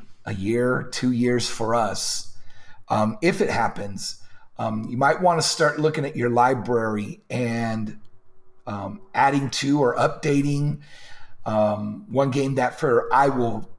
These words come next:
I will surely buy that's digital only is the Wii U, um,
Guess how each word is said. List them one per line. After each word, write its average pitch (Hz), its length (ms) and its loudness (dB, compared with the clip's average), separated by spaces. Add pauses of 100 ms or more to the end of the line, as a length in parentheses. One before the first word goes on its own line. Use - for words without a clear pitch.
(300)
I 131 140 2
will 117 440 0
surely 160 420 2
buy 117 360 4
that's 117 400 0
digital 123 520 -2
only 123 560 0
is 107 640 -2 (360)
the 113 80 -2
Wii 123 260 2
U, 123 500 0
um, 104 680 -6